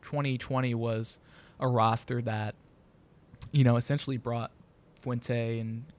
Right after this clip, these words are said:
maybe got him over the hump with essentially maybe leaving for the Baylor job, uh, because it was a team he wanted to coach. And obviously, like, there was a, a couple players that didn't play or had off-the-field issues. And,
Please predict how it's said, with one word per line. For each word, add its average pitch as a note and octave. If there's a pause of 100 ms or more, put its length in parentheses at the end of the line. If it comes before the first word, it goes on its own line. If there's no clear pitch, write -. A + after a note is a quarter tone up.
maybe A#2+
got A2+
him A#2
over A#2+
the A2
hump A#2+
with A#2
essentially A#2+ (180)
maybe B2
leaving A#2+
for A2
the G#2+
Baylor C3+
job, A#2 (720)
uh, B2
because B2
it B2+
was A2+
a A2+
team B2
he A#2
wanted A2+
to -
coach. C#3+
And A#2+
obviously, A#2+
like, A2+ (680)
there B2
was A#2
a, A2+ (140)
a A#2
couple A#2+
players A#2+
that A#2+
didn't A2
play C3
or A2
had A2+
off-the-field A#2+
issues. A#2
And, G#2+